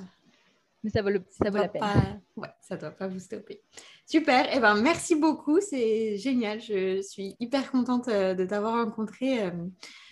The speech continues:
Speaker 2: merci de m'avoir envoyé un petit message sur Insta et qu'on ait pu en discuter et, euh, et d'accepter de, d'avoir, euh,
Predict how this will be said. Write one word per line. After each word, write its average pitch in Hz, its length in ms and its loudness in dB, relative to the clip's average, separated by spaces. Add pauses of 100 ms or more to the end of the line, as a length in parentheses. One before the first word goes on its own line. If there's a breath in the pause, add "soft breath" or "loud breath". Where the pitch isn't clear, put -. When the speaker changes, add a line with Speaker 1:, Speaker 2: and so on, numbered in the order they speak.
(260 loud breath)
Speaker 2:
merci 226 280 -4
de 233 40 2
m'avoir 208 240 2
envoyé 220 180 2
un 233 80 0
petit 285 180 2
message 269 440 2
sur 277 160 -6
Insta 254 360 -2
et 269 100 -2
qu'on 220 160 -4
ait 208 100 0
pu 202 160 -6
en 233 120 0
discuter 226 720 -4
et, 185 80 -4
euh, 180 240 -6
et 190 80 -4
d'accepter 202 560 -8
de, 190 220 -4 (680 soft breath)
d'avoir, 196 400 -8
euh, 180 180 -4